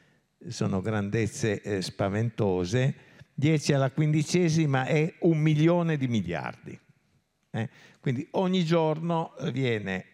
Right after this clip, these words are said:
eh, eh, scambiato, eh, da Google sulla, eh, in rete un milione di miliardi di informazioni. Eh, queste includono circa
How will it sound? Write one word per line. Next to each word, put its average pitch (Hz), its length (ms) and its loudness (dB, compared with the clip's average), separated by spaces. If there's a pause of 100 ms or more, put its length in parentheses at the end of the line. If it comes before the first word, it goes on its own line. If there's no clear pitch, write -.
eh, 73 340 -8
eh, 50 460 -8 (400)
scambiato, 113 1160 -2
eh, 104 320 -6
da 110 160 -4
Google 110 840 2
sulla, 95 680 0
eh, - 240 -8
in 131 180 0
rete 127 680 -2
un 185 160 2
milione 165 840 2
di 139 180 -2
miliardi 165 920 2
di 147 120 0
informazioni. 123 880 -2 (920)
Eh, 139 420 0
queste 202 320 2
includono 143 680 4
circa 156 680 2